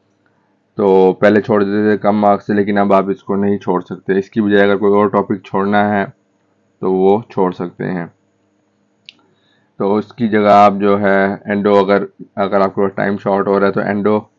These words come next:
अगर छोड़नी पड़ रही है तो Endo छोड़ें, सीएनएस को ना छोड़ें, क्योंकि ये आपका वाइवा में भी सुनते हैं, खैर Nando भी सुनते हैं, लेकिन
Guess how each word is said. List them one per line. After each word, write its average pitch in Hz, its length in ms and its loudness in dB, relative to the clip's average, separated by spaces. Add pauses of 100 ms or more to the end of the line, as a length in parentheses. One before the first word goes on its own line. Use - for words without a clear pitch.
(320)
अगर 101 120 0
छोड़नी 104 340 -4
पड़ 101 200 -2
रही 104 200 0
है 104 80 0
तो 110 280 -4
Endo 110 240 0
छोड़ें, 113 300 -2
सीएनएस 113 400 -2
को - 100 -10
ना 98 120 -6
छोड़ें, 107 260 -4
क्योंकि 107 240 -2
ये 107 140 0
आपका 104 320 -2
वाइवा 98 380 0
में 110 380 0
भी 113 100 0
सुनते 110 400 -2
हैं, 113 240 0 (760)
खैर 117 180 4
Nando 110 260 4
भी 123 100 2
सुनते 113 320 -2
हैं, 123 200 0 (540)
लेकिन 113 380 0